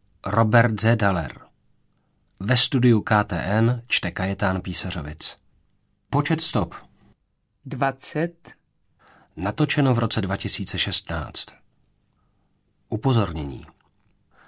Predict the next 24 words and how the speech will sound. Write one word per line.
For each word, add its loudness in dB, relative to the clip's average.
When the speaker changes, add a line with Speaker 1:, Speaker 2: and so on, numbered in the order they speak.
Speaker 1:
Tento 2
záznam 2
je -4
určen -2
pouze 2
k 0
domácímu 2
použití -2
pro -4
vlastní -2
potřebu -4
těžce 0
zrakově -4
postižené -6
osoby. -6
Veškerá 0
práva 2
výrobce -2
a -8
osob -4
oprávněných 0
z -8
autorských -4
práv -4